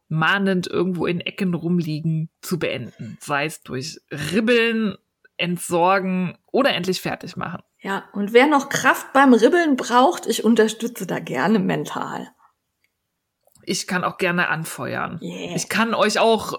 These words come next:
Speaker 1: öffentlich, äh, shamen dafür, wie viele ufos ihr habt, wenn euch das hilft. <laughs> Sagt mir einfach Bescheid, dann gibt's ein paar Stories.
Speaker 2: Super Idee, genau so machen wir das.
Speaker 1: Ja.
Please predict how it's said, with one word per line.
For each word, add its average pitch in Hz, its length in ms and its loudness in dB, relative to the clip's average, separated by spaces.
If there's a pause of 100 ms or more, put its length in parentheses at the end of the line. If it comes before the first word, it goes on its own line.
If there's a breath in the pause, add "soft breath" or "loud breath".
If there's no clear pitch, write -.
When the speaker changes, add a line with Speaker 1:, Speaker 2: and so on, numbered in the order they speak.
(100)
Speaker 1:
öffentlich, 208 840 0
äh, 196 500 2 (720 loud breath)
shamen 220 640 0
dafür, 202 400 2
wie 190 80 2
viele 202 280 2
ufos 180 360 -2
ihr 139 160 -4
habt, - 240 -8
wenn 147 160 -6
euch 156 180 -4
das - 260 -8
hilft. 156 480 -2 (500 loud breath)
<laughs> - 460 -4
Sagt - 380 -4
mir - 80 2
einfach 214 380 0
Bescheid, 214 580 0
dann - 220 -2 (1300 loud breath)
gibt's 254 240 -4
ein 208 100 -10
paar 202 140 0
Stories. 147 500 -4 (640 soft breath)
Speaker 2:
Super 240 320 0
Idee, 220 380 4
genau 214 360 2
so 214 120 0
machen 196 360 -6
wir 185 100 -4
das. 170 360 -12
Speaker 1:
Ja. - 300 -4